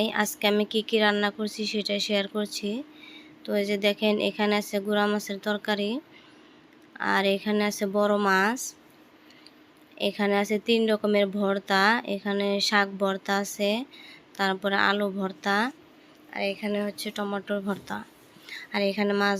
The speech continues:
ভাজি, ভাত। তো এটা হচ্ছে রমজান মাসের ভিডিও, তো আমি দিতে পারিনি, ভাবলাম যে আজকে আমি এই ভিডিওটা দিই।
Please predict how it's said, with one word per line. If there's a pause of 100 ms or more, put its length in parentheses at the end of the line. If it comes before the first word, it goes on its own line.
ভাজি, (240)
ভাত। (800)
তো
এটা
হচ্ছে (100)
রমজান
মাসের
ভিডিও,
তো
আমি (1000)
দিতে
পারিনি,
ভাবলাম
যে
আজকে
আমি
এই
ভিডিওটা
দিই।